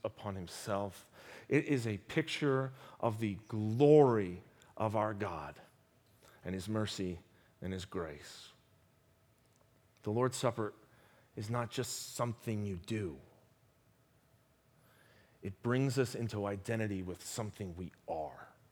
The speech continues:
because of who Christ is. That's what the Lord's Supper depicts to us. That's what it means. But then secondly,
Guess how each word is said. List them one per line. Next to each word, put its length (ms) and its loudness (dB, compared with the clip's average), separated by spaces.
because 320 -4
of 80 -12
who 160 2
Christ 540 -4
is. 420 -12
That's 280 -2
what 120 -6
the 80 2
Lord's 340 -2
Supper 460 -6
depicts 520 -8
to 160 -10
us. 320 -16
That's 220 -2
what 100 0
it 100 -6
means. 600 -8
But 100 -10
then 120 -4
secondly, 560 -2